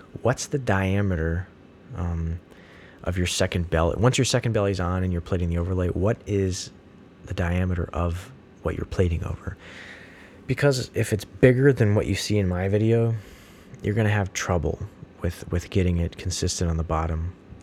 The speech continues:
and the top. Uh, so I would, I would look into, look into that. If you still have trouble with it, personally contact me, whether it's text me,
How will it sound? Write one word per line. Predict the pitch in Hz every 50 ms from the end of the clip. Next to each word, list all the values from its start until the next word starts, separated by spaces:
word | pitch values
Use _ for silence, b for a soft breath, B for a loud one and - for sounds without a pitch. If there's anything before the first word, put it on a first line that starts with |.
| - -
and | 80 82
the |
top. | 82 - - - - - - - - - - - - - - - - - - - - - - - - - - - - - - - - - B B B B B B B B B B
Uh, | - 78 78 82 85 85 82 82 82 85 87 87
so | - - - 95 90 92 92
I | - - 98 104 110
would, | 110 110 117 110 98 87 - -
I | 98
would | 104 107 104
look | 101 101 101 -
into, | 98 92 95 - 98 90 87 87 - 101 - -
look | 92 87 - 90
into | 87 82 82 80
that. | 80 82 76 80 80 73 - - - - - - B B B B B B B B B B B B B -
If | - 92 -
you | 98 92
still | - - - 120 120
have | 120 127 120 117
trouble | - - 117 110 120 120 117
with | 117 117 -
it, | - 120 123 - - - - - - - - - -
personally | - - - 143 147 139 - 135 127 123 120
contact | 110 - 110 95 101 104 98 - 110 107 104 -
me, | 110 104 104 104 107
whether | 104 101 101 90 90 87 85
it's | 85 - - -
text | - - 110 107 - - - - 113
me, | 107 101 101 98 95 95 98